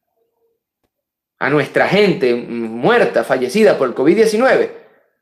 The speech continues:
que se pudo haber salvado simplemente en cuarentenándose, colocándose mascarilla, distanciamiento social. Yo creo que una vida vale eso, ¿no? Yo creo que una vida vale colocarse una máscara,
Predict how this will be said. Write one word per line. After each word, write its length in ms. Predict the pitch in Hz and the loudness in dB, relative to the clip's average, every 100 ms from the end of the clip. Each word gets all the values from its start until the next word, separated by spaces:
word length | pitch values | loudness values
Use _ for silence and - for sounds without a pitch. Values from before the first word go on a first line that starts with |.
| _ _ | _ _
que 160 | - 175 | -2 0
se 140 | 165 | 2
pudo 220 | 156 170 180 | 2 4 4
haber 160 | 180 | 4
salvado 440 | 185 180 196 151 151 | 2 2 4 4 2
simplemente 1160 | - 370 403 339 277 254 339 339 339 320 - - _ _ _ _ _ _ _ _ _ _ _ _ _ _ - | 2 4 4 4 4 4 4 2 2 0 -2 -18 _ _ _ _ _ _ _ _ _ _ _ _ _ _ -2
en 180 | 165 | 0
cuarentenándose, 920 | 165 156 151 143 175 220 220 220 208 - | 2 2 2 0 0 0 -2 -4 -12 -6
colocándose 520 | 135 127 139 147 147 | -4 -2 -4 -4 -6
mascarilla, 600 | 135 - 143 202 190 190 - | -8 -4 -2 0 -2 -6 -8
distanciamiento 640 | 127 117 117 107 113 110 | -10 -6 -6 -6 -10 -12
social. 340 | 107 98 - - _ _ _ | -14 -16 -14 -16 _ _ _
Yo 120 | - 160 | -4 0
creo 200 | 208 156 | 0 0
que 160 | 156 | -2
una 220 | 175 180 196 | 0 0 2
vida 220 | 214 190 | 4 4
vale 280 | 143 139 147 | 4 4 2
eso, 240 | - 127 | 2 -2
¿no? 300 | 143 - - - _ _ _ _ _ _ _ _ _ _ | -4 -6 -14 -20 _ _ _ _ _ _ _ _ _ _
Yo 120 | - | -4
creo 160 | 143 226 | 0 2
que 60 | - | 2
una 140 | 208 | 4
vida 220 | 220 220 | 4 4
vale 220 | 196 220 | 4 4
colocarse 400 | 208 147 - 147 | 2 2 0 -2
una 120 | 175 165 | 0 0
máscara, 760 | 185 - 190 196 - _ _ | 0 0 0 0 -4 _ _